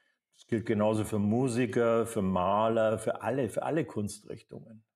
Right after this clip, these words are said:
Ja, das geht tatsächlich. Ihr könnt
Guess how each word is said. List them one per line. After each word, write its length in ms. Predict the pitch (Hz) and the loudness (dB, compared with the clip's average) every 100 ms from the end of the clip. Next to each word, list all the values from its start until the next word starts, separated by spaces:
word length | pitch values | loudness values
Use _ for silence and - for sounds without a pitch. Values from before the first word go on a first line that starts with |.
| _ - | _ -2
Ja, 380 | 196 160 - _ _ _ _ _ | -2 -2 -8 _ _ _ _ _
das 140 | 113 | -4
geht 160 | 113 147 | -2 0
tatsächlich. 460 | 147 143 190 165 95 | 0 0 0 0 -2
Ihr 100 | 98 | -2
könnt 340 | 139 123 - | -2 -4 -10